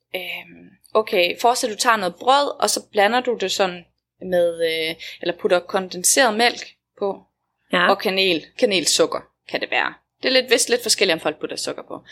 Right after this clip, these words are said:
Speaker 1: Og så skal det enten frityresteges, eller i ovnen.
Speaker 2: Mhm.
Speaker 1: Øh, Marcel lavede så i ovnen, og dem fik vi sådan lidt,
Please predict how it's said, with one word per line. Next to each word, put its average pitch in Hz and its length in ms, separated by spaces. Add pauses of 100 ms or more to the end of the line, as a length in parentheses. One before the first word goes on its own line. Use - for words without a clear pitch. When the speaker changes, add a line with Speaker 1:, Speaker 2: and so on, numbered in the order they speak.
(160)
Speaker 1:
Og 214 120
så 254 100
skal 220 180
det - 160
enten 349 320
frityresteges, 294 920 (720)
eller 233 180
i 196 160
ovnen. 156 480 (300)
Speaker 2:
Mhm. 180 380 (580)
Speaker 1:
Øh, 196 100
Marcel 220 240
lavede 254 160
så 226 140
i - 100
ovnen, 285 460 (380)
og 226 140
dem 330 120
fik 311 200
vi 254 60
sådan 240 220
lidt, - 320